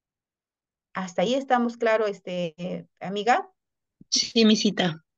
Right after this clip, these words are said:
Speaker 1: Ya, entonces ya le dije el propósito. ¿Ahora qué hago? Saberes, no, no, tampoco necesitas saberes previos acá. Cuando haces tú el taller de, el taller de, de pintura,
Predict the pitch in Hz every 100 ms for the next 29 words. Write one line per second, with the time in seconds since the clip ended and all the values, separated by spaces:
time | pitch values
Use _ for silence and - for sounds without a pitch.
0 | - 160 - 170 190 185 247 240 233 269
1 | 285 202 190 190 214 220 220 254 277 -
2 | 180 202 220 214 160 143 - _ _ _
3 | _ _ _ _ _ _ _ _ _ _
4 | _ _ _ - 185 175 175 175 165 185
5 | 214 269 - - 226 254 233 240 320 285
6 | 285 285 240 233 254 254 240 247 240 170
7 | 214 196 226 _ 185 185 254 285 285 277
8 | 277 - 185 185 - 185 196 254 403 -
9 | 185 185 180 180 170 175 175 196 220 233
10 | 208 190 170 156 165 - _ _ _ _
11 | _ _ _ _ _ _ _ _ _ 180
12 | 185 180 175 214 226 262 233 202 392